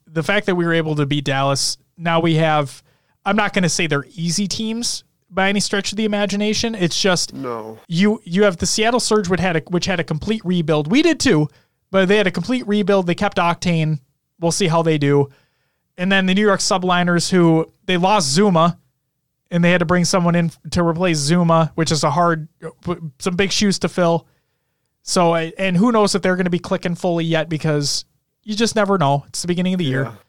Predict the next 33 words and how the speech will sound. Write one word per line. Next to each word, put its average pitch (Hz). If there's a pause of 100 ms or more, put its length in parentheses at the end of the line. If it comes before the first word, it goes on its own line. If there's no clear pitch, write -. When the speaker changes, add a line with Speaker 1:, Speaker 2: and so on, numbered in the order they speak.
(440)
Speaker 1:
And 180
then 202
we 202
face 190
off 180
against 185
the 175
London 170
Royal 156
Ravens, 202 (1000)
who 190
basically 185
had 165
a 165
rebuild 156
as 127
well. 175 (680)
Um, 156 (120)
what, 165
they 175
have 165
Scraps, 180
but 165
they 156
don't 165
have 156
Wuskins. 214 (520)
Speaker 2:
Yeah. 127
Speaker 1:
So 165
the 151
brothers 185
aren't 190
together. 190